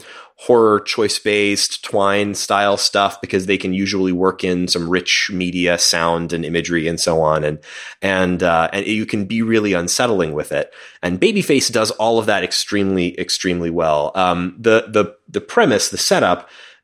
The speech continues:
is, oh, I'm just gonna read the, uh, the description from the comp page, which I thought was,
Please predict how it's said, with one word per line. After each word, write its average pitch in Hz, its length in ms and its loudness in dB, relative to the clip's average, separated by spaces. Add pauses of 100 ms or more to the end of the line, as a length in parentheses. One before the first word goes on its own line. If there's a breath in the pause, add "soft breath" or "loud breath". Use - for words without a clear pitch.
is, 104 420 2
oh, 147 140 2
I'm 127 100 0
just 160 180 0
gonna 110 140 0
read 101 280 -2
the, 87 260 -2
uh, 82 80 2
the 82 120 -6
description 95 420 -2
from 90 120 -4
the 82 80 -2
comp - 280 -2
page, 85 220 0
which - 120 -4
I 82 80 0
thought 80 240 0
was, 80 360 -2